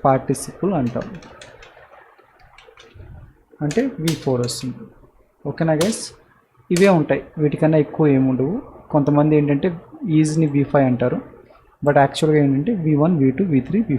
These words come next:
ఫోర్ ఇవే ఉంటాయి. ఓకేనా? వీటిని అన్నిటిని మనం B ఫామ్స్ అంటాం. ఇవన్నీ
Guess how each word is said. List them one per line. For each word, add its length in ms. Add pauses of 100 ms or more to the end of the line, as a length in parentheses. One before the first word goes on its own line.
(100)
ఫోర్ 140 (160)
ఇవే 200
ఉంటాయి. 220 (640)
ఓకేనా? 260 (840)
వీటిని 300
అన్నిటిని 440
మనం 160 (220)
B 100 (220)
ఫామ్స్ 400
అంటాం. 240 (240)
ఇవన్నీ 260